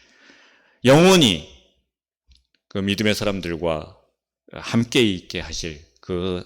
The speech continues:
보혜사 성령님께서, 예수님께서 구하신 대로, 어, 우리에게 오셔서 우리를 지키시고 우리가 그 모든 일들을 감당할 수 있도록 하신 것이죠.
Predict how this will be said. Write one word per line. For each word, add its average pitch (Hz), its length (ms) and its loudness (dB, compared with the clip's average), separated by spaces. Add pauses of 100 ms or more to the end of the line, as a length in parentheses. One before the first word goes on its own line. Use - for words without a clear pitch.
(180)
보혜사 101 760 0 (960)
성령님께서, 90 1120 0 (1160)
예수님께서 95 680 -4
구하신 113 520 0
대로, 80 500 -6 (680)
어, 76 420 -14 (120)
우리에게 90 400 -6
오셔서 87 800 -6 (320)
우리를 82 320 -10
지키시고 - 760 -8 (200)
우리가 101 260 0
그 110 220 0
모든 104 320 -4
일들을 87 400 -8
감당할 82 480 -10
수 - 160 -14
있도록 73 420 -16
하신 - 220 -4
것이죠. - 360 -20